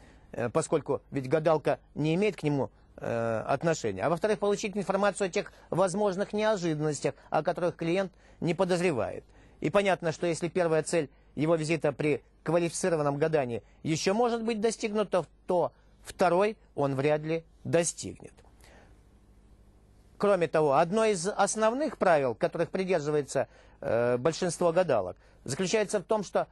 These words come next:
несмотря на любой самый неприятный прогноз, человеку всегда дают надежду на будущее, на лучшее.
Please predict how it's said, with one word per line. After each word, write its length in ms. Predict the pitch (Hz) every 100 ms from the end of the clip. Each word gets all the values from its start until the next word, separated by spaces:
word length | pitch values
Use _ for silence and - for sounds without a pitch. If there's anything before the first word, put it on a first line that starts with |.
| _
несмотря 680 | 151 190 196 202 196 202 185
на 260 | 165 151 123 - _ -
любой 480 | 160 190 170 165 135
самый 340 | 180 165 151
неприятный 800 | 151 147 165 165 143 - 113 95 - - -
прогноз, 460 | 170 165 220 220
человеку 440 | - - 185 - 165
всегда 680 | - 160 143 135 202 202 - _ 135
дают 440 | 139 160 170 175 - - - -
надежду 580 | 156 147 160 135 147 -
на 140 | 135 156
будущее, 520 | 123 90 - - - - - - _ -
на 120 | 139
лучшее. 420 | 185 175 - -